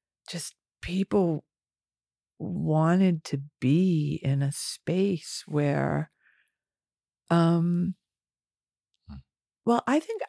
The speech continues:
Speaker 1: I think everybody wanted to be in Black space. And I think, like, it was Black space, and those were the terms of engagement.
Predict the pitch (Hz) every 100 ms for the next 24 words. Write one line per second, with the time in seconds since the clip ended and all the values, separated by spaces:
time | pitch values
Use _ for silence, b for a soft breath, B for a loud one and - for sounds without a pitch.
0 | _ 196 254 320 339 - 226 254 269 247
1 | 240 233 202 214 214 208 196 208 - -
2 | - - 190 - - - _ _ _ _
3 | _ - 165 165 170 185 180 175 170 170
4 | - - _ _ _ _ 180 156 156 165
5 | 190 196 202 208 - 190 208 214 208 147
6 | 139 127 127 131 b b b b b b
7 | b _ - 151 151 165 170 170 160 147
8 | - 151 147 165 170 156 139 131 131 156
9 | 175 202 220 233